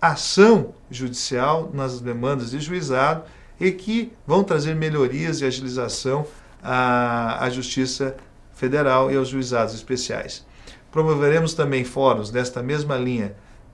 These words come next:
de juízes criminais, de juízes que trabalham em conciliação e de juízes também que trabalham com as execuções fiscais.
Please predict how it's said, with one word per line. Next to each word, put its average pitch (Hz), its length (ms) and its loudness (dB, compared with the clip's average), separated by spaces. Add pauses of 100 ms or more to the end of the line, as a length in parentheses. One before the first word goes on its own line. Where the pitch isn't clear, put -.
(200)
de 131 120 0
juízes 123 400 0
criminais, 180 880 0 (280)
de 120 100 -10
juízes 123 500 -2
que - 80 -20
trabalham 120 380 -2
em 104 40 -12
conciliação 165 920 -2 (300)
e 190 80 -6
de 180 80 -6
juízes 170 480 -2
também 151 380 -2
que - 80 -12
trabalham 135 440 0
com 143 120 -8
as 139 100 -4
execuções 135 500 -6
fiscais. - 640 -6